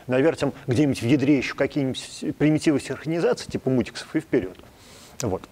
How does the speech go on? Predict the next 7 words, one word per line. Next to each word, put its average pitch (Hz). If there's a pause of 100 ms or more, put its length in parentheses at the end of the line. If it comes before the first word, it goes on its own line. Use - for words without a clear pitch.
(640)
Ну, 226
как 240
это? 113
Гладко 233
было 254
на 269
бумаге. 214